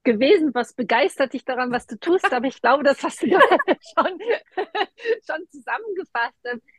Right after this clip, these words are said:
vielleicht bist du ja, ähm, vielleicht bist du ein bisschen gierig, dass du jetzt, äh, deine Probleme alle gelöst hast und noch mehr lösen möchtest. <laughs> Dass du dieses Gefühl nicht verlierst?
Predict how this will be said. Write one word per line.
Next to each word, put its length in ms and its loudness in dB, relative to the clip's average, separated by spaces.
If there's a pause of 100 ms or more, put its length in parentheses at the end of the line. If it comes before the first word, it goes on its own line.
(420)
vielleicht 360 -2
bist 240 -10
du 100 -2
ja, 360 0
ähm, 460 -8 (180)
vielleicht 220 -4
bist 140 -14
du 40 -8
ein 40 -8
bisschen 320 -6
gierig, 400 0
dass 180 -2
du 100 -6
jetzt, 160 -4 (100)
äh, 140 -6 (120)
deine 280 0
Probleme 420 -6
alle 160 -6
gelöst 380 -6
hast 220 -2
und 100 -6
noch 140 -2
mehr 240 2
lösen 360 0
möchtest. 540 0 (220)
<laughs> 2000 -6
Dass 160 0
du 100 -12
dieses 300 -6
Gefühl 320 -6
nicht 200 -6
verlierst? 440 0